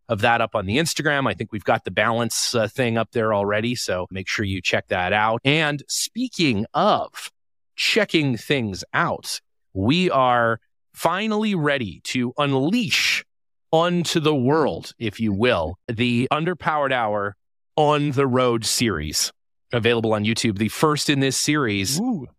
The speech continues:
Speaker 1: is going to be, uh, Liza and I's trip to the U K, and we do a north to south, basically <laughs> across the entire country, and visit with all of your favorite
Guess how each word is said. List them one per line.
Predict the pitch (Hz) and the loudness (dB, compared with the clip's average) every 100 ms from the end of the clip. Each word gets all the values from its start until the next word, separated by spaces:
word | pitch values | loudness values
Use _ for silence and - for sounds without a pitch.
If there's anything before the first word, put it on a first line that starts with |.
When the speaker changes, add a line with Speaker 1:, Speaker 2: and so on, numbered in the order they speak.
| _ | _
Speaker 1:
is | - 131 123 | -2 0 0
going | 135 127 123 | 2 2 0
to | 117 | 0
be, | 110 117 113 117 | 0 2 2 0
uh, | 110 104 | 0 0
Liza | 117 131 139 135 131 131 | 2 4 4 2 2 2
and | 120 120 | 0 2
I's | 127 123 120 120 - | 2 2 2 0 -4
trip | - 147 135 | -2 0 0
to | 127 | -2
the | 117 | 0
U | 120 131 | 0 0
K, | - 127 135 208 - | 0 2 2 0 -2
and | 123 120 120 120 117 | 0 0 0 0 0
we | 113 123 131 139 139 | 0 2 2 4 2
do | 123 110 135 156 170 | 0 2 2 2 0
a | 131 113 113 113 117 113 | 2 2 2 0 -2 0
north | 113 135 202 214 - - - | 4 4 4 2 -4 -10 -6
to | - 135 | -2 0
south, | - - - 156 175 - - _ _ - | 0 0 0 0 -2 -6 -18 _ _ -2
basically | 143 - 147 - 135 | 0 0 -4 -4 -4
<laughs> | |
across | 120 151 135 - | -2 0 0 0
the | 139 | -2
entire | 127 135 135 139 147 - - - | -2 -2 0 0 0 -4 -14 -4
country, | 185 214 - 277 269 | -2 0 -2 -2 -4
and | 135 127 127 120 | -4 -2 -2 -2
visit | 110 143 180 180 | 0 0 0 0
with | 135 - | -2 2
all | 147 156 | 2 4
of | 135 | 2
your | 135 | 0
favorite | 123 - 151 147 139 143 | 0 -2 -2 0 0 -2